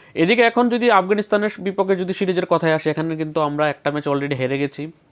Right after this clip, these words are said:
আর দুইটা ম্যাচ আছে। দু-, যদি সিরিজটা জিততে হয়, দুই ম্যাচে দুইটাতে জিততে হবে। প্রথমত তো আমাদের কাজ হচ্ছে আগামীকাল এগারো অক্টোবর সন্ধ্যা ছয়টায় আবুধাবিতে যে আফগানিস্তানের বিপক্ষে দ্বিতীয় ওয়ানডে ম্যাচটা আছে,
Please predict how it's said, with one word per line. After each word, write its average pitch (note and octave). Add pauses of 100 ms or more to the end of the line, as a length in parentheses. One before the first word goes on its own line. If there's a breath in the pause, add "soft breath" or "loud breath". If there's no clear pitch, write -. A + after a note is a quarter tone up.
(140)
আর C3
দুইটা C#3
ম্যাচ C#3+
আছে। D3+
দু-, C#3+ (180)
যদি C#3
সিরিজটা D3
জিততে D3
হয়, F3+
দুই D3+
ম্যাচে D3+
দুইটাতে C#3+ (160)
জিততে D3
হবে। E3 (440 loud breath)
প্রথমত G#3 (140)
তো G#3 (300)
আমাদের D#3
কাজ E3
হচ্ছে D#3+ (160)
আগামীকাল C#3+
এগারো D3
অক্টোবর E3
সন্ধ্যা C#3+
ছয়টায় D3
আবুধাবিতে C#3+
যে C#3+
আফগানিস্তানের C#3
বিপক্ষে D3
দ্বিতীয় E3
ওয়ানডে E3
ম্যাচটা C#3+
আছে, C#3+